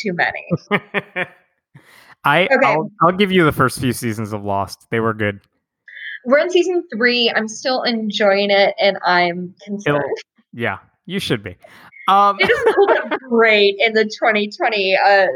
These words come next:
Speaker 1: uh, scope, but it ge-, really and truly, like, that episode, if you just need, like, to hear people who like each other yell at each other for three hours, that's just sort of, we did a genuine five-minute bit about,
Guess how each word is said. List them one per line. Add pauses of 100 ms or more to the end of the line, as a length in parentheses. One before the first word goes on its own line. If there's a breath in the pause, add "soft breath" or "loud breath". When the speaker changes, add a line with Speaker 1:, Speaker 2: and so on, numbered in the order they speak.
(100)
Speaker 1:
uh, (520)
scope,
but (240)
it (340 loud breath)
ge-, (160)
really
and
truly,
like,
that
episode,
if
you
just
need,
like, (640)
to
hear
people
who
like
each
other
yell
at
each
other
for
three
hours,
that's
just
sort
of, (240 loud breath)
we
did
a
genuine (140)
five-minute (160)
bit
about,